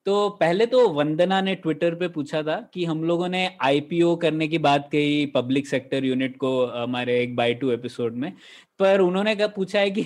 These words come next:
<laughs> अपनी पीएसयू की आप हालत तो देखिए कैसी है, उनको आईपीओ कैसे होगा उनसे? रिटेल इन्वेस्टर तो कोई इंटरेस्ट ही नहीं दिखाएगा,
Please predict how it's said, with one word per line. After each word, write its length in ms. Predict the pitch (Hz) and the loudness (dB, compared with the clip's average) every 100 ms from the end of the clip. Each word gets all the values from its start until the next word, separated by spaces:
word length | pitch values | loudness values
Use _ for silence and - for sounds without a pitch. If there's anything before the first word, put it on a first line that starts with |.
| - | -6
<laughs> 140 | 185 - | -12 -6
अपनी 540 | 131 - 170 180 175 - - - | -6 -4 -2 -2 -2 -6 -8 2
पीएसयू 400 | 151 165 175 180 | 4 4 2 0
की 140 | 190 | 2
आप 160 | 175 170 | 2 2
हालत 360 | 147 135 165 165 | 2 4 2 2
तो 100 | 175 | 0
देखिए 500 | 156 147 151 131 - - - - | 0 -2 -2 -2 -4 -16 -10 0
कैसी 320 | 139 - 170 | 0 4 2
है, 260 | 127 120 127 | 4 0 -2
उनको 540 | 180 170 170 202 202 | -2 -4 0 4 6
आईपीओ 520 | 175 156 156 190 196 | 6 4 2 2 2
कैसे 340 | 196 220 220 226 | 2 0 4 4
होगा 260 | 175 147 | 6 4
उनसे? 380 | 127 123 127 131 139 165 160 | 2 -2 -4 -2 -2 2 2
रिटेल 400 | 165 170 196 196 | 2 4 4 4
इन्वेस्टर 560 | 180 175 175 - 180 175 | 4 2 0 2 2 2
तो 180 | 185 | -2
कोई 220 | 170 175 165 | 0 4 4
इंटरेस्ट 440 | 135 - 147 - | 2 -4 -4 -4
ही 40 | |
नहीं 160 | 165 156 | -2 -2
दिखाएगा, 480 | 131 - 110 107 | -2 -4 -8 -8